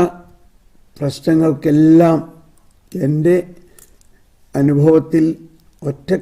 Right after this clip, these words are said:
കാരണമേ ഉള്ളൂ. ഇനിയും ഈശോയിലുള്ള വിശ്വാസത്തിൽ നമ്മൾ കൂടുതൽ വളരണം. അതാണ് കാറ്റക്കിസത്തിൽ നമ്മൾ പഠിക്കുന്നത്.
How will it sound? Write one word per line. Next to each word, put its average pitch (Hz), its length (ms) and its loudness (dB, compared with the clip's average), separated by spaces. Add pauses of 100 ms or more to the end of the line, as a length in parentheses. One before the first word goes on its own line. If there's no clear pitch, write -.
കാരണമേ 151 440 -4
ഉള്ളൂ. 139 360 -6 (400)
ഇനിയും 180 680 2 (760)
ഈശോയിലുള്ള 185 920 4
വിശ്വാസത്തിൽ 156 960 -2
നമ്മൾ 139 440 -2 (220)
കൂടുതൽ 160 540 0
വളരണം. 151 480 -4 (600)
അതാണ് 151 400 -4
കാറ്റക്കിസത്തിൽ 147 800 -6
നമ്മൾ 139 220 -6
പഠിക്കുന്നത്. 139 600 -10